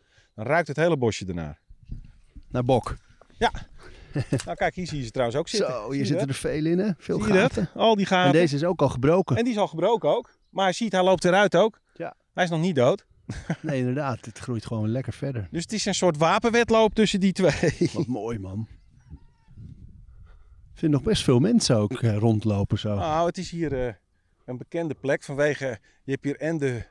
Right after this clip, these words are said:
Speaker 1: vogelhut en daar staat een plasdras. Hiernaast zit vaak een roerdomp en nu zit er weer een rietkra-, een, eh, een bruine kiekendief in te broeden, dus
Speaker 2: Ja.
Speaker 1: die zie je vaak vliegen.
Speaker 2: Toen we aankwamen had je het over de rietgors.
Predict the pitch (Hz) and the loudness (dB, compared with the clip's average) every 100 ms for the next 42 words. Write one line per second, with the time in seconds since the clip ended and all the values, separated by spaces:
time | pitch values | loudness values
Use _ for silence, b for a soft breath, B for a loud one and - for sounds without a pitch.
0 | _ - 147 151 156 147 185 139 123 - | _ -6 0 0 0 -4 -4 -6 -8 -8
1 | 113 107 104 117 110 123 156 - b b | -8 -8 -8 -6 -4 -4 -6 -12 b b
2 | b b b 123 127 135 131 131 - 131 | b b b -6 -2 -2 -4 -8 -8 -6
3 | - 113 120 143 139 147 139 123 123 123 | -6 -6 -4 -4 -4 -4 -4 -2 -2 -4
4 | 117 117 113 110 131 - 151 135 123 123 | -6 -4 -4 -6 -8 -6 -4 -4 -6 -6
5 | 123 127 123 127 123 156 156 160 151 147 | -6 -8 -6 -6 -6 -8 -8 -6 -6 -8
6 | 135 147 143 139 135 - 104 143 135 139 | -8 -8 -6 -8 -6 -6 -6 -6 -6 -6
7 | 131 139 135 - - - 123 110 127 - | -6 -8 -10 -12 -6 2 4 4 2 2
8 | 120 113 110 107 110 110 101 104 107 104 | 2 4 4 2 2 2 4 4 4 2
9 | - 156 175 - | 2 2 0 -4